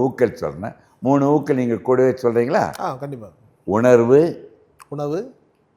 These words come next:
Speaker 1: உணவு,
Speaker 2: உணவு,
Speaker 1: உடற்பயிற்சி.
Speaker 2: உடற்பயிற்சி.
Speaker 1: இந்த மூன்று ஊக்களை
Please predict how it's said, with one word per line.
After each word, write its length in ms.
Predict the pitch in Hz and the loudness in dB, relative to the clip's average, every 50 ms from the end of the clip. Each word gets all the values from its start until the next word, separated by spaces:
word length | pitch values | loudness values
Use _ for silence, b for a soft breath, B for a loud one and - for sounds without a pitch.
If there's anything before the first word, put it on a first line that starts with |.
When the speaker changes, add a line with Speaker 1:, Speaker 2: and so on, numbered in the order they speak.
| _ _ _ _ _ _ _ - | _ _ _ _ _ _ _ -6
Speaker 1:
உணவு, 520 | 90 95 107 117 123 127 127 123 135 156 160 147 - - - - - 135 | -2 0 0 2 4 4 4 4 4 2 2 0 -4 -8 -18 -16 -12 -8
Speaker 2:
உணவு, 260 | 143 143 139 139 170 233 254 _ _ - - | -6 -6 -6 -6 -8 -12 -16 _ _ -2 0
Speaker 1:
உடற்பயிற்சி. 640 | - 208 107 98 - - 80 69 64 - - - - _ _ - | 2 2 2 0 0 -4 -6 -6 -6 -8 -12 -20 -20 _ _ -10
Speaker 2:
உடற்பயிற்சி. 500 | 147 151 143 117 - 90 80 - - - _ _ _ _ _ _ _ _ _ _ _ - | -6 -6 -6 -6 -8 -14 -20 -20 -20 -20 _ _ _ _ _ _ _ _ _ _ _ -8
Speaker 1:
இந்த 120 | 104 107 101 | -6 -4 -4
மூன்று 560 | 92 95 110 131 147 165 175 170 160 147 151 135 110 110 120 | -2 0 0 0 0 0 -2 -4 -4 -2 0 0 2 2 2
ஊக்களை 360 | 131 131 - - - 120 135 | 2 0 -2 -2 -2 0 0